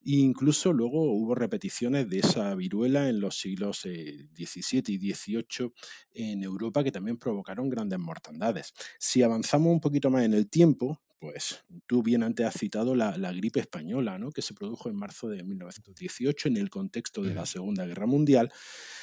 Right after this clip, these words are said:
Speaker 1: y que, bueno, eh, curiosamente se detectó inicialmente en un, en un hospital de campaña del ejército americano en Estados Unidos y que está mal llamada, como tú bien decías, eh, como gripe española, ¿no?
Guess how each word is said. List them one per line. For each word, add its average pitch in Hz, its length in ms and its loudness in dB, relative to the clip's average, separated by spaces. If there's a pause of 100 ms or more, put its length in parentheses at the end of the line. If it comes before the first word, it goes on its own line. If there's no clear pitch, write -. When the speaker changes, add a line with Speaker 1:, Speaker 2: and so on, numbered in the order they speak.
(160)
Speaker 1:
y 156 180 6
que, 151 460 10
bueno, 135 260 2 (100)
eh, - 120 -10
curiosamente 147 1120 2 (100)
se - 260 0
detectó 127 440 0
inicialmente 131 720 0
en 107 80 -2
un, 107 300 -10 (340)
en 185 160 -12
un 233 420 -8 (680)
hospital 127 460 2
de 120 100 4
campaña 139 640 2 (120)
del 202 160 -2
ejército 110 340 -8
americano 98 460 -2
en 98 80 -2
Estados 90 320 -6
Unidos 131 320 2 (440)
y 131 160 0
que 127 280 8
está 170 240 6
mal 160 160 6
llamada, 123 360 4
como 110 260 0
tú 120 120 0
bien 117 180 2
decías, 104 540 -2
eh, 92 260 -4
como 92 220 -6
gripe 107 280 -2
española, 107 500 -2
¿no? 143 140 -6